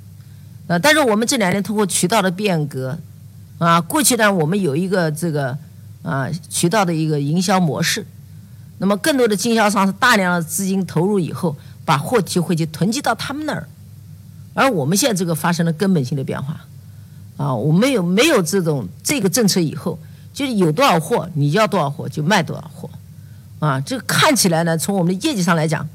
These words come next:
好像增长不快，但是我们这种模式给我们带来更加有竞争力，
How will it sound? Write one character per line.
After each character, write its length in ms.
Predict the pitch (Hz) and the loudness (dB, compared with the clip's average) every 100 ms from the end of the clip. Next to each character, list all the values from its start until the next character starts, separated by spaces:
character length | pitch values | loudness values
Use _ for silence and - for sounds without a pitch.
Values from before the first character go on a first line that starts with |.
| - - - - | -16 -20 -20 -16
好 120 | - | -2
像 280 | 151 190 175 - - - | 2 2 0 -2 -18 -4
增 200 | - 220 | 2 2
长 120 | - | 0
不 100 | 131 | -6
快， 200 | 143 175 - - - - - | -6 -6 -6 -14 -20 -20 -6
但 140 | 262 233 | -2 0
是 80 | |
我 160 | 233 175 | 2 2
们 100 | 190 | 2
这 160 | 208 254 | 0 0
种 120 | 185 | 2
模 100 | 170 | 0
式 100 | 185 | 0
给 140 | - | 0
我 60 | 156 | 0
们 100 | 180 | 0
带 140 | 208 | 0
来 100 | 170 151 | 0 0
更 240 | 269 220 | 0 2
加 180 | 180 180 | 4 2
有 140 | 143 | 2
竞 200 | - 160 | -2 -2
争 160 | 151 160 | 0 0
力， 140 | 175 | -4